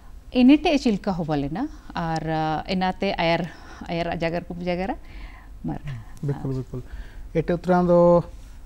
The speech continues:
Speaker 2: आ, आइन डॉक्टर वीरेंद्र कुमार सोए, लेल तन को, आयुम तन को, सबन को साथ,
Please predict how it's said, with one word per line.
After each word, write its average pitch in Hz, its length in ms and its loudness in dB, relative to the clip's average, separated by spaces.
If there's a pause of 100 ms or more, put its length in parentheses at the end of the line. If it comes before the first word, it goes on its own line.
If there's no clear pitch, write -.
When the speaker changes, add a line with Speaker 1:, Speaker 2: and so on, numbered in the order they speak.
(260)
Speaker 2:
आ, 143 300 -2 (260)
आइन 139 260 -2
डॉक्टर 139 260 0
वीरेंद्र 139 400 2
कुमार 135 300 -4
सोए, 139 260 -6 (800)
लेल 147 140 2
तन 143 220 -2
को, 147 800 -2 (140)
आयुम 151 240 2
तन 143 220 -4
को, 143 520 -4 (500)
सबन 156 200 0
को 156 120 -2
साथ, 160 240 -4